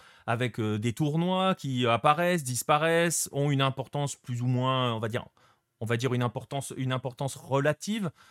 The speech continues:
euh, dans, dans, dans, dans l'histoire du, du, du, du football et des compétitions brésiliennes. Euh,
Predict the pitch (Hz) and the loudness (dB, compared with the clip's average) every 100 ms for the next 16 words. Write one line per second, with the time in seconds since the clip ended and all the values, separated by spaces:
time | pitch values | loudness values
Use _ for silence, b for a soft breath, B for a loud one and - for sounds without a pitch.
0 | b 117 113 117 117 117 110 117 113 117 | b 0 2 4 2 0 0 -2 -2 -2
1 | 110 117 117 110 - 135 117 117 113 113 | -2 -2 -2 -6 -4 -4 -4 -6 -4 -4
2 | 107 107 104 104 104 107 - 117 127 120 | -4 -4 -6 -8 -8 -10 -8 -8 -4 -4
3 | 110 104 110 117 104 107 113 113 113 139 | -4 -6 -8 -10 -10 -10 -8 -6 -6 -4
4 | 214 214 b b b b 113 117 113 | -4 -8 b b b b 0 2 2